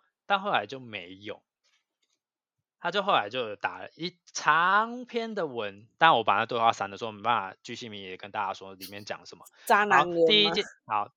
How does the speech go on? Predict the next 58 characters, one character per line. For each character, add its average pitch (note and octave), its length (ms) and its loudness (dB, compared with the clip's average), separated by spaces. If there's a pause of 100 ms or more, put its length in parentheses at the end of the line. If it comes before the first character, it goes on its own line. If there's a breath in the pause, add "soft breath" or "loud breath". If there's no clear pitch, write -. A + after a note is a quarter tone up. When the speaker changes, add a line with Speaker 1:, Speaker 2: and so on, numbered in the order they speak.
Speaker 1:
第 F3 360 -2
一 E3+ 40 -10
件 D3 380 -2
事 - 180 -10
情 F#2+ 200 -14
就 A2+ 120 -10
是 A2 320 -12 (120)
他 C3 120 -8
说 C3 220 -2
我 F2 100 -6
太 A2 140 -4
爱 G#2+ 120 0
花 F2+ 200 -4
钱。 - 220 -12 (1800)
然 A2+ 140 0
后， A#2 440 4 (840)
就 C3+ 100 -12
是 B2 420 -10
他 B2+ 160 -4
觉 A2 160 -12
得 G2 80 -8
跟 G2+ 140 -14
我 G2 60 -14
在 G#2+ 80 -10
一 G#2+ 40 -12
起 F2+ 220 -16
就 - 160 -20
是 G2 220 -16
会 G#2+ 200 -12
一 G#2+ 40 -12
直 G2+ 100 -16
花 F2 180 -4
钱 - 160 -16
什 - 120 -20
么 F2+ 100 -20
什 F2+ 80 -20
么 E2 100 -20
干 G2+ 160 -8
嘛 E2+ 120 -14
的， - 100 -20
这 - 100 -18
是 G2 100 -18
第 F#2+ 200 -16
一 F#2 40 -20
点。 - 160 -20 (520 soft breath)
Speaker 2:
嗯。 G3 120 -8
Speaker 1:
第 E3 120 8
二 E3 100 10
点 G#2+ 220 2
就 G#2 100 -8
是， G#2+ 360 -8 (500)
他 C3+ 160 2
觉 B2+ 160 -6
得 G2+ 100 -6
我， F#2 180 -12 (440)
因 D#3 140 -6
为 F3 60 0
我 G#2 260 -2